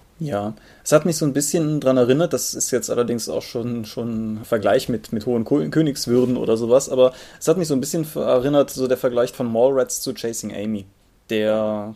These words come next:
die, also der zweite und der dritte Film aus Kevin Smiths Jay and Silent Bob Filmreihe. Wo halt der zweite auch so eine Sketchparade war, noch schlimmer als,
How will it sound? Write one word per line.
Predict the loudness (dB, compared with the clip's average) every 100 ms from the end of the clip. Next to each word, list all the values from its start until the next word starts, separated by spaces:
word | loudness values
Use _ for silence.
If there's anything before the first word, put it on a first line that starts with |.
| -12
die, | -10 -8 -8
also | -8 -6
der | -8
zweite | -6 -4 2 0 0
und | -6 -4
der |
dritte | -4 -6 -6
Film | -4 -2 -2
aus | -6 -4
Kevin | -4 -4
Smiths | -8 -4 -2 -2 -4 -8
Jay | -6 -6
and | -4
Silent | -6 -4
Bob | -4 -6 -8
Filmreihe. | -12 -10 -8 -8 -8 -8
Wo | -2 0
halt | 0
der | -2
zweite | 2 2 2 0
auch | 0
so | 0
eine | -4 -4
Sketchparade | -2 -4 -4 -6 -2 0 0 0
war, | 0 0
noch | -4
schlimmer | -6 -4 -2 -2 -2
als, | -4 -4 -4 -6